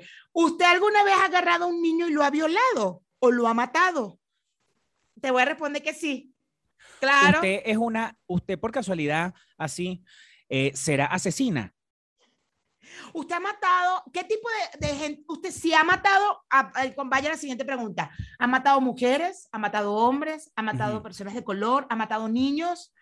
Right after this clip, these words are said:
Speaker 2: Sí.
Speaker 1: Responda,
Speaker 2: Si la
Speaker 1: ¿sí o
Speaker 2: respuesta
Speaker 1: no?
Speaker 2: es sí, desarrolle. Si la respuesta es no, pase a la siguiente. Pero si es sí, por favor, desarrolle y más o menos hágame una lista.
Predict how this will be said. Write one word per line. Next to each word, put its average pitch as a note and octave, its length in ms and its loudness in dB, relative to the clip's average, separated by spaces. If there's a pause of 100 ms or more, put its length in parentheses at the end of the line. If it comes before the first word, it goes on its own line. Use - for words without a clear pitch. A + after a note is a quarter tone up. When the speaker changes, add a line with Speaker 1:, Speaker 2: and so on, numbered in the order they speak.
(140)
Speaker 2:
Sí. A#2 280 -10 (120)
Speaker 1:
Responda, A3+ 380 0
Speaker 2:
Si G3 60 2
la F3+ 100 4
Speaker 1:
¿sí F3+ 160 2
o F4+ 40 4
Speaker 2:
respuesta A3 280 4
Speaker 1:
no? A3 60 4
Speaker 2:
es A3 180 2
sí, C#4+ 540 -2
desarrolle. C#3 760 -2 (1600)
Si - 160 -12
la D3+ 80 -4
respuesta D#3 380 -2
es F#3+ 80 0
no, A#3+ 200 -2
pase F3 220 -2
a - 20 -4
la F#3 80 -6
siguiente. C#3 220 -8
Pero - 100 -8
si D3 140 -6
es F#3 100 -4
sí, C#4 340 0 (280)
por - 120 -4
favor, D3 260 2
desarrolle B2+ 640 -2
y F3+ 100 -6
más C3 120 0
o C#3 40 -2
menos D3+ 180 -2
hágame D3+ 200 -2
una C#3+ 140 -2
lista. B2 340 -2